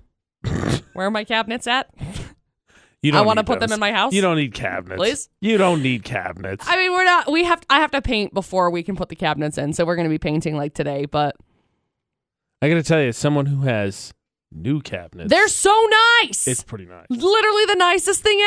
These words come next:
Speaker 2: ever.
Speaker 1: It's pretty great.
Speaker 2: I'm
Speaker 1: I'm gonna be
Speaker 2: excited.
Speaker 1: honest. It's pretty great.
Speaker 2: We're gonna get all of the things in. It's crazy because everything's, like, wrapping, winding down with my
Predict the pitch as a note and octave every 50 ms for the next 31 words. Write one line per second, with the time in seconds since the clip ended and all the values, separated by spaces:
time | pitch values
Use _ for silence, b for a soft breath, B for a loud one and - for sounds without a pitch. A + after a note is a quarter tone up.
0 | G#4+ A4 G#4 G#4 F4+ B3+ G3+ F3+ D#3+ - - - - G3 G3+ F3 F3 B3 C4+ D4
1 | - - b b b b - C#4+ D4+ F4 - - - - - F#4+ - F4+ C#4 G3+
2 | - - C4 C3+ E2 - - - - _ - C3 C#3 C3+ C3+ C#3+ - - C#3 C#3
3 | C3+ C3+ C3+ D3+ D3+ C3 G2 E2+ - _ - G#3+ A3+ A#3+ A#3 C4 B3 G#3+ A#3 G3
4 | - G#3+ A3 A3+ A3+ G3+ G#3 - - C#4 C4+ C#4 - C4+ C4+ B3+ B3+ C4 B3+ -
5 | - D4 - - - C#4 D#4 D#4+ F4+ F#4 D#4 F4 D#4 D4 A#3+ C#4+ C#4+ A#3 - -
6 | A#3 A3+ B3 B3 - C4+ C4 A3 A#3+ A3+ G3 F3+ F#3+ G3 F#3+ G3 - - G3+ G3+
7 | G3+ G3 F#3 - - G3 G3 G3 G#3 G3+ G3 G3 G3 F#3 E3+ E3 D#3 D#3 E3 F#3
8 | G3 G#3+ G3 - _ - F3+ F#3 F#3+ - G3 F3+ F3 F3 E3+